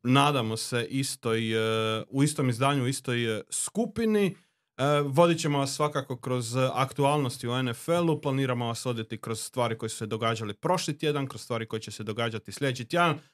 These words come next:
No, obzirom na to da je ovo prva epizoda, imamo nešto, e, specifični podcast, ajmo to tako reći. Sa mnom u studiju su Tomislav Viduka. Tomislav,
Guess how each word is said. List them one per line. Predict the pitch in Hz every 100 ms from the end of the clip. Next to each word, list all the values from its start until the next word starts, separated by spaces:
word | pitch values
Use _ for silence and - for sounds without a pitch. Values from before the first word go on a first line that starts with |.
| -
No, | 214
obzirom | 175 170 156
na | 147
to | 143 151
da | 135
je |
ovo | 139 135 131
prva | 160 151 135 113 107 _ _ -
epizoda, | 113 131 117 135 127
imamo | 123 120 120
nešto, | 117 117 - 120 113 _ _ _ -
e, | 120 120 120 120 113 113 - _ _
specifični | - - 156 147 147 139 147 - 113
podcast, | - 110 - 101 - 107
ajmo | 107
to | 104 107
tako | 101 - 101
reći. | 104 117
Sa | 170 180
mnom | 190 165
u |
studiju | 147 - 214 208 175
su | - - 143
Tomislav | 135 151 135 135 113
Viduka. | 143 208 190 - 165 139
Tomislav, | 131 120 120 110